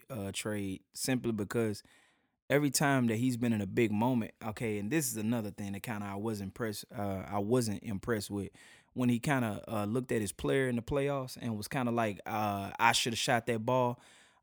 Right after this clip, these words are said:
I mean, first off, I know Kobe Bryant is a superstar, and I know Kobe wants to take that final bucket. But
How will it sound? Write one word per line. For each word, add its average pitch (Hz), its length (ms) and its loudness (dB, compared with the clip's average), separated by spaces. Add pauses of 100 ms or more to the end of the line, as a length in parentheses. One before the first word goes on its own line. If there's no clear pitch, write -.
(240)
I 92 140 -4
mean, 117 220 0
first 190 320 6
off, 113 320 0 (800)
I 196 120 8
know 190 180 10
Kobe 135 280 6
Bryant 117 360 4
is 95 80 -4
a 92 40 -6 (160)
superstar, - 400 -8 (680)
and 117 300 2
I 143 120 8
know 160 140 6
Kobe 139 280 4
wants 123 240 2
to - 80 -8
take 117 220 0
that 110 140 -2
final 101 280 -2
bucket. 101 380 -8 (580)
But 127 340 2